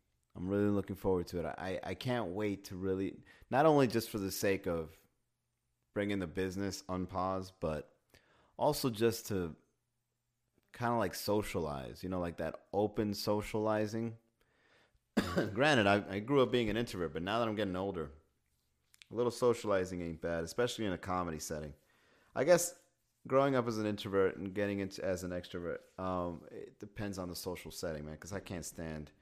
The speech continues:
I can't stand partying too much, man. It's just out of me. You know, like, the whole balcony party in Brickell, like, I don't get it. Like, how bad do you guys need a party that need you to stand in your balcony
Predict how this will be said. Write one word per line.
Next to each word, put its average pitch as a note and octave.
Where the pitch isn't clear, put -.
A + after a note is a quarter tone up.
I -
can't F#2+
stand D#2+
partying D2+
too -
much, D2
man. C#2+
It's -
just E2+
out E2+
of D#2
me. C#2
You D#2+
know, F2+
like, F2+
the E2+
whole G#2
balcony F#2
party G2
in E2
Brickell, F#2
like, F2+
I A2
don't G#2
get A2+
it. F#2
Like, E2
how A#2
bad A#2
do G#2+
you G2
guys G#2
need G#2
a F#2
party G#2
that F2+
need F#2+
you F2+
to F2
stand G2
in G2
your F#2+
balcony F2